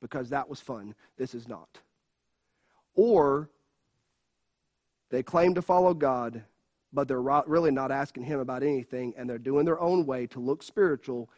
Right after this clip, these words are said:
and consequences come because of bad and wrong decisions, and all of a sudden, it's God's fault, and I'm not gonna stay here, I'm not gonna follow God, I'm gonna go to the world because I,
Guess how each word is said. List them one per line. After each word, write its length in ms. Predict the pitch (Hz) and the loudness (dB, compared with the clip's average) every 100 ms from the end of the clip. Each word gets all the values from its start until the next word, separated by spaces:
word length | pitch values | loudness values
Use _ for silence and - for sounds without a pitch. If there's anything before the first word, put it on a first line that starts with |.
| _ - | _ -10
and 200 | 135 123 | -10 -8
consequences 720 | 139 139 143 - 165 180 180 | -6 -8 -8 -6 -6 -6 -6
come 320 | - 185 135 | -2 0 0
because 280 | 120 - 127 | -4 -8 -10
of 120 | 120 | -10
bad 240 | 120 127 139 | -6 -6 -4
and 140 | 123 | -4
wrong 200 | 120 135 | -4 -4
decisions, 680 | 151 156 196 151 123 113 - _ _ | -6 -4 -2 -2 -6 -10 -12 _ _
and 100 | 113 | -12
all 100 | 117 | -6
of 60 | 135 | -4
a 80 | 165 | -4
sudden, 320 | - 175 127 | -2 -2 -4
it's 160 | 123 - | -12 -6
God's 360 | 147 175 156 | 0 2 0
fault, 320 | - 123 117 - _ - | -6 -8 -8 -14 _ -12
and 80 | |
I'm 160 | 113 160 | -6 0
not 200 | 170 160 | 0 0
gonna 160 | 151 131 | -2 -4
stay 300 | - 180 160 | -2 0 0
here, 200 | 156 151 | -2 -2
I'm 100 | 185 | -2
not 120 | 139 | -4
gonna 160 | 120 | -8
follow 240 | - 131 127 | -8 -6 -4
God, 200 | 131 151 | -4 -4
I'm 160 | 135 185 | -2 -4
gonna 120 | 143 | -2
go 180 | 135 151 | -2 -2
to 60 | |
the 100 | 165 | -2
world 340 | 175 185 131 117 | 0 0 0 -4
because 260 | - 131 | -10 -8
I, 140 | 127 | -6